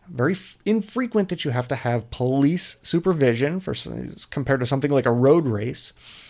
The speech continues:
And they're good to watch. They're easy to watch. Um, if you're a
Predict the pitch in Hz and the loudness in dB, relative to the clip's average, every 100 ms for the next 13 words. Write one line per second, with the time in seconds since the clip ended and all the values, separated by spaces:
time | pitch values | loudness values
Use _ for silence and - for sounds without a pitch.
0 | - - - 135 147 165 - _ _ _ | -20 -18 -4 0 2 0 -6 _ _ _
1 | _ _ _ - - 139 165 196 180 202 | _ _ _ -20 -16 -6 0 0 2 4
2 | 214 226 226 240 - 156 - 214 214 202 | 6 4 4 2 0 0 0 0 2 2
3 | 185 190 190 - - - - - - 113 | 2 0 -2 -6 -16 -18 -20 -20 -10 -6
4 | 110 - 156 - 185 170 143 131 | -6 -6 -6 0 2 4 2 0